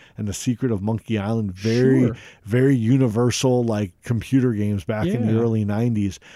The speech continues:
Speaker 1: Um, point and click adventures.
Speaker 2: Mm-hmm.
Speaker 1: You know, they're putting, they did a crowdfunding back in two thousand fourteen.
Speaker 2: Ooh, okay, going
Speaker 1: And
Speaker 2: back a ways.
Speaker 1: yeah, and they, they raised the money, like, immediately.
Speaker 2: <laughs>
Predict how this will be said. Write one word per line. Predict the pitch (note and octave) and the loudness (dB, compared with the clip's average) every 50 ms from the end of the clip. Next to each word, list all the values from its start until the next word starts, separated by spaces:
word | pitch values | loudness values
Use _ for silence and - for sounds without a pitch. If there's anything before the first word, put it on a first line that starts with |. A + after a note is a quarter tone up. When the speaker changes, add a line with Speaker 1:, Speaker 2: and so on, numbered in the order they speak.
| - - - - | -20 -20 -12 -6
Speaker 1:
Um, | A2+ A2 G#2 G2 F#2+ | -4 -2 -2 -2 -4
point | - - B2+ B2+ C3 - | -4 -2 -2 -2 -2 -4
and | A#2+ | -8
click | - - B2+ G#2+ - | -8 -8 -6 -4 -4
adventures. | A#2+ G#2 G#2+ G#2+ A2 A2 - - B2 B2 B2+ C3+ D3 C3+ | -4 -2 0 0 -2 -2 -2 0 0 0 0 0 -2 -4
Speaker 2:
Mm-hmm. | B2+ A#2+ A#2 C#3+ G3+ - | -4 -6 -8 -8 -6 -2
Speaker 1:
You | B2+ B2+ B2+ | 0 2 2
know, | B2 A#2+ A#2+ A#2+ | 2 0 0 -2
they're | G#2+ C2+ G#2+ B2 A#2 B2 A#2 A2 G#2+ | -4 -6 -8 -4 -2 0 0 0 0
putting, | F2+ - C#3+ D3 E3 E3 C#3+ A2+ | -2 -2 -4 -2 -2 -4 -6 -4
they | B2+ A#2+ A2+ | -2 -2 -2
did | G#2 F#2+ B2+ C3 B2 | 0 0 0 0 0
a | A#2+ G#2 | 0 -2
crowdfunding | - - - B2+ C3 D3 E3 D3 - B2 A2+ G#2 G#2 G2+ G2 | -4 -4 -4 -4 -2 -2 -2 -4 -4 -4 -4 -4 -4 -4 -4
back | F#2 G2 G#2 G#2+ G#2 - | -4 -6 -6 -6 -6 -6
in | B2 G#2+ G2 | -8 -8 -8
two | - - A#2+ | -6 -6 -6
thousand | A2+ - C3 B2+ C#3 C3+ A#2+ A#2+ A2 F#2+ | -4 -4 -4 -4 -4 -4 -4 -6 -6 -8
fourteen. | - - A#2 A#2 B2 B2 - - - C#3 C#3+ C3 A2+ G2 F2+ F2 F2 | -8 -8 -6 -6 -6 -6 -8 -10 -8 -6 -4 -4 -4 -4 -6 -6 -6
Speaker 2:
Ooh, | A2+ F3+ G#3+ F3+ | -4 -2 -2 -2
okay, | A3 - - C3 C3+ | -2 -2 -2 -2 -2
going | C#3+ C3+ A#2+ | 0 -2 -2
Speaker 1:
And | A2+ | 0
Speaker 2:
back | G#2+ A2+ A#2+ - - | 0 -2 -4 -4 -6
a | B2 | -6
ways. | A2+ A#2 D3+ - | -4 -4 -4 -4
Speaker 1:
yeah, | B2+ B2 D3+ D#3+ | 0 0 0 2
and | C#3 A2+ G#2 | 0 0 -2
they, | G#2+ G2+ | -2 -4
they | F#2 G2 G2+ G2 F#2+ | -4 -4 -4 -4 -2
raised | G2+ A#2+ B2+ A#2+ G2+ F2+ | -2 0 0 0 0 -2
the | G#2 F#2 | -6 -8
money, | F2+ G2+ G#2+ G2+ G2 F#2 | -6 -4 -4 -4 -4 -6
like, | F2 E2+ E2 - | -8 -12 -12 -14
immediately. | F2+ E2+ F2+ F#2 G2 G2+ F#2+ F#2+ F2+ B1 - E2 F2+ F2+ F#2 F2+ - | -14 -12 -8 -6 -6 -6 -6 -6 -8 -8 -10 -10 -10 -10 -10 -8 -6
Speaker 2:
<laughs> | D#3+ | -6